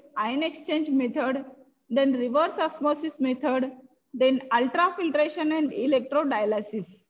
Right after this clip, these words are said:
Okay, these are the four different methods for the demineralization, means minerals we are removing from the water. With the help of ex-, excess amount of minerals are harmful to the health.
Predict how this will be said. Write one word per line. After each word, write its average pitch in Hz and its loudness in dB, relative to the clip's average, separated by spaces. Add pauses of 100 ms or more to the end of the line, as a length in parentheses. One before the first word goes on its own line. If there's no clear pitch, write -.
(460)
Okay, 285 2
these 311 -2
are 330 -2
the 359 -2 (120)
four 349 -4
different 302 -2
methods 262 -4 (180)
for 294 0
the 285 2
demineralization, 247 0
means 254 0
minerals 330 0
we 302 2
are 262 2
removing 240 2
from 269 0
the 214 0
water. 190 -2 (400)
With 240 -4
the 320 -2
help 285 0
of 320 -2
ex-, - -4 (100)
excess 381 -4
amount 285 0
of 339 0
minerals 277 -2
are 320 0
harmful 277 -4
to 294 -6
the 247 -2
health. 233 0